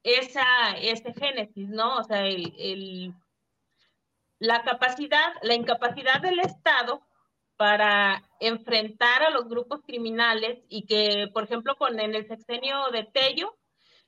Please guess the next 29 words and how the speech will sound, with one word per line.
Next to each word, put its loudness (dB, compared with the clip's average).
definitivamente 0
parecía 2
que -2
no 2
estaban 2
haciendo -4
nada, 2
ni -8
con -4
Peña 2
Nieto, -2
o -2
sea, -6
todo, 0
todo 2
dejaban 0
pasar. 0
El, 2
eh, 2
acá 0
con, -4
siguió 2
luego -2
con -4
la 2
justificación -2
de -4
que, -8
pues, -2